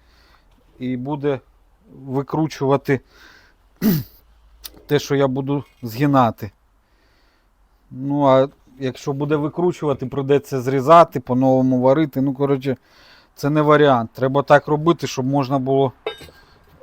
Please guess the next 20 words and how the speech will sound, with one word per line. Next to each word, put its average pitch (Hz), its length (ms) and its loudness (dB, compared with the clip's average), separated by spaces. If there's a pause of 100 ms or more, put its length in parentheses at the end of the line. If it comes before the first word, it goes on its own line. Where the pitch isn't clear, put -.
(1200)
його 147 400 2 (1500)
потім 147 400 0
на 147 100 2
болтах 151 680 4 (720)
десь 127 220 -2
підкладочку 156 840 -2
підложити. 139 800 -4 (100)
По 139 120 -2
цій 196 220 -4
площині 156 600 -6
можна, 143 420 -4 (440)
щоб - 200 -14
було 139 300 -2
зіграти, 131 760 0
і 165 160 -6
по 151 200 -2
горизонталі 131 840 0
можна 117 340 -8
було 113 240 -8
трішки. 113 460 -14